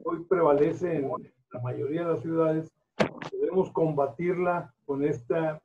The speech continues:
con esta cultura de convivencia. Ese es un tema. Barrio, que creo que, que nos puede dar una conceptualización distinta de,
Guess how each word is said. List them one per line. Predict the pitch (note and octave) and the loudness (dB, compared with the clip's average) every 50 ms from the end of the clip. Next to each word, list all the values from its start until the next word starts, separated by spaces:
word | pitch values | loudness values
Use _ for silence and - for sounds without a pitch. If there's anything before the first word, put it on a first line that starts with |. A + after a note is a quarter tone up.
| _ _ _ _ | _ _ _ _
con | - D3+ D3 D3 | -14 -12 -10 -8
esta | D3+ D#3+ - - _ F3 D#3+ D#3+ | -8 -10 -10 -6 _ -2 -2 -2
cultura | - - D#3 C#3+ B2 - D3+ D#3+ F3+ F3 E3 | -4 -6 -8 -8 -6 -4 -2 0 2 4 4
de | D3+ D3 | 4 4
convivencia. | - D3 C#3 C3+ C3 B2+ B2+ C3 C#3 C3 B2 A#2+ - _ _ _ _ _ _ _ _ _ _ _ _ _ _ _ _ _ _ _ | 2 -2 -6 -6 -4 -2 -2 -2 -2 -4 -10 -14 -18 _ _ _ _ _ _ _ _ _ _ _ _ _ _ _ _ _ _ _
Ese | - F3 F3+ G3+ | -6 0 2 2
es | F#3+ E3 | 2 4
un | G3+ G#3 G3+ - | 2 0 6 6
tema. | G3+ F#3 F3 D#3 C3 A#2 A#2 - - - - - - _ _ _ _ _ _ | 6 6 6 2 -2 -4 -8 -10 -10 -10 -10 -10 -10 _ _ _ _ _ _
Barrio, | C3 D#3 F3 G3 G3 G#3 G#3+ A3 A3+ A3+ A3 - _ _ | 6 8 8 8 8 6 4 2 0 0 -2 -6 _ _
que | - C#3 A#2+ | -8 -8 -6
creo | - D#3+ E3 F3+ F#3+ G3 G3 - | -2 4 8 10 10 8 8 4
que, | - D#3 C#3+ C#3+ D3 D3 _ _ | 0 2 2 2 2 -2 _ _
que | - C#3+ | -8 -8
nos | C3+ B2+ A#2+ - | -6 -6 -8 -8
puede | - E3 F3+ F#3 F#3+ F#3+ F#3 | -2 2 6 8 10 10 10
dar | F3 E3 D#3+ F3 F3+ F3 E3+ - _ _ _ _ _ _ _ _ - _ _ - - - _ _ _ | 8 6 6 6 6 4 0 -6 _ _ _ _ _ _ _ _ -20 _ _ -20 -20 -20 _ _ _
una | - F3 F#3 G3+ G3+ G3+ | -2 2 4 4 4 6
conceptualización | G3+ G3 F3+ - - F3 - - - E3 D#3+ D#3 C#3 C3 C#3+ B2+ A#2+ D#3 F3+ G3 G3 F3 | 4 4 4 4 2 -2 0 2 0 2 2 0 0 0 0 0 0 0 2 2 2 0
distinta | E3+ C3+ B2 - _ G3 A3 A3+ A3+ A3 F#3+ E3+ | -2 -10 -12 -6 _ -2 -2 0 4 4 4 4
de, | D3+ C3+ C#3 | 4 0 -2